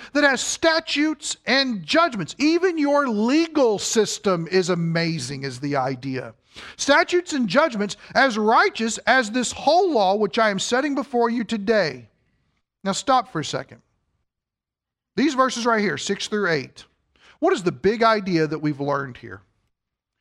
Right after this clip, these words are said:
Here's one thing I think that's important. Everybody see, "For that is your wisdom and understanding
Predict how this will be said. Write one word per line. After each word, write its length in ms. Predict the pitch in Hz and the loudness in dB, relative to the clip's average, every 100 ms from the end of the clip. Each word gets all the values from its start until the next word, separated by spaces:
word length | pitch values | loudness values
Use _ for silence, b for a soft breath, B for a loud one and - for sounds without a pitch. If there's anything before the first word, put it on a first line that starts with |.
| _ | _
Here's 220 | 254 294 196 | 0 0 2
one 240 | 233 247 | 0 0
thing 160 | 214 180 | 0 0
I 60 | |
think 200 | 170 185 | -2 -4
that's 160 | 165 165 | -6 -8
important. 340 | 151 185 156 | -4 -2 -2
Everybody 360 | 196 262 254 208 | -4 -2 -2 -2
see, 240 | - 214 | -2 -4
"For 180 | - 180 | -2 0
that 180 | 180 190 | 2 0
is 140 | 165 | 0
your 80 | 170 | -2
wisdom 300 | 160 175 180 | -2 -2 -2
and 80 | 175 | -4
understanding 400 | 165 180 175 | -4 -4 -4